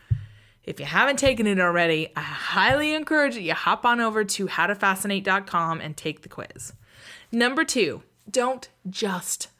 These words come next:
build an email list. There are humans <laughs> behind those email addresses. Instead, do build a profit without worry marketing funnel that helps your audience. It helps them,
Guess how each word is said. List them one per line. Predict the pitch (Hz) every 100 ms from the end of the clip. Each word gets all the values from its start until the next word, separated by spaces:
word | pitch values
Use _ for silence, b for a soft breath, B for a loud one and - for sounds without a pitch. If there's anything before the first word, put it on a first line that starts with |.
| _
build | 208 196
an | 196 -
email | 180 165 151
list. | - - - - - _ _ _ _ _ _ _ - B B B
There | 226 233
are | 262 247
humans | - - 254 262 233 196
<laughs> |
behind | - 175 233 226
those | 220 202
email | 220 214 185 175
addresses. | 165 - - - 71 190 - B B B B B
Instead, | 277 269 - 330 311 285 277 B B B B 208
do | 262 311 311 277 277 -
build | 226 247 247 -
a | 202
profit | 233 240 240 220
without | 208 196 185
worry | 196 190
marketing | 190 277 226 208
funnel | 196 190 185 196
that | 196 240 240
helps | - - 247 262 262 - -
your | 220 247 220 -
audience. | 202 240 240 220 175 - - -
It | 220
helps | - 226 240 -
them, | - 262 254